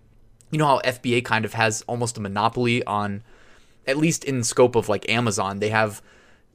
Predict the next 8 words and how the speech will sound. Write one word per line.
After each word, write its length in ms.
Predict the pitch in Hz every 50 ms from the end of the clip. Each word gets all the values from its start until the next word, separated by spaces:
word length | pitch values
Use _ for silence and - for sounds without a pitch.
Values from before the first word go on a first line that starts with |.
| _ _ - -
a 100 | 120 113
massive, 680 | 120 123 143 151 151 143 143 139 - - 135 117 107
massive 600 | 120 120 110 113 113 - - 117 107 101 95 - -
lion's 520 | 110 110 110 113 120 120 117 113 110 -
share 420 | - - - 117 113 110 104 104 -
of 280 | - 107 104 101 101 101
fulfillment 800 | - - - 110 - - - 165 170 156 147 143 143 117 - - - -
of 440 | 117 113 113 113 107 107 - -